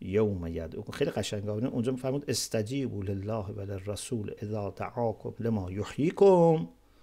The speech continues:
اونجا پاسخ‌ها مختلفه. اما اینجا یوم یدعوکم، یدعوکم برای چی؟ برای احیا. فتستجیبون بحمده،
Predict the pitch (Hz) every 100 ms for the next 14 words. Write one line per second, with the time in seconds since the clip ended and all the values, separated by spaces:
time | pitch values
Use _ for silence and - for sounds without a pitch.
0 | - - - _ 113 117 139 117 - 113
1 | 123 107 95 107 - - - - - _
2 | _ _ _ _ _ _ - - - -
3 | - - _ - 160 214 190 165 156 110
4 | - _ _ _ - _ _ - 117 180
5 | 165 147 139 135 127 170 - 123 104 113
6 | 131 151 143 147 143 160 107 - - -
7 | - - - - - - - - - -
8 | _ _ _ _ _ - - 80 80 90
9 | - 104 113 104 - - - - - -
10 | - - - - - - - - - -
11 | - - - - - _ - - - -
12 | - - - - - 92 - - 85 90
13 | 82 92 117 131 127 90 - 73 69 85
14 | -